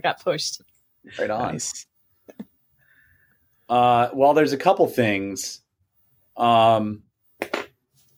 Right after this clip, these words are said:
Speaker 2: you know, I think that, again, the, so the book is a vehicle. The book is a tool to achieve an outcome, and that outcome usually has something to do with spreading information. So,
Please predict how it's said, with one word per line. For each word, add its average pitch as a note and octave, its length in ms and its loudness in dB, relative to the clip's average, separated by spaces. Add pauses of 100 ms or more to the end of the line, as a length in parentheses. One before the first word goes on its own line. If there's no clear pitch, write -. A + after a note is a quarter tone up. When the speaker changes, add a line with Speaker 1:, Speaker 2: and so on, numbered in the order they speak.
(120)
Speaker 2:
you C#3 140 0
know, A#2+ 320 4
I B2+ 140 2
think D#3+ 400 -2 (580)
that, C3 220 -2 (240)
again, C3+ 300 2
the, B2+ 200 2
so D3+ 200 0
the B2 120 2
book F#3+ 320 2
is C#3+ 160 2
a B2+ 80 2
vehicle. G#2 440 0
The F2+ 100 -6
book D#3+ 280 2
is C3+ 120 0
a A2+ 60 -4
tool G#2+ 500 0
to G2 160 -8
achieve F#2+ 340 -2
an E2+ 100 -4
outcome, D#2 540 -8
and F2 140 -8
that G2 140 0
outcome G2+ 440 -2
usually G2+ 480 0
has F2+ 220 -2
something F2+ 320 -8
to D#2+ 60 -14
do D#2+ 200 -12
with D#2+ 140 -10 (260)
spreading B2 460 0
information. F2 840 -6
So, G2 680 2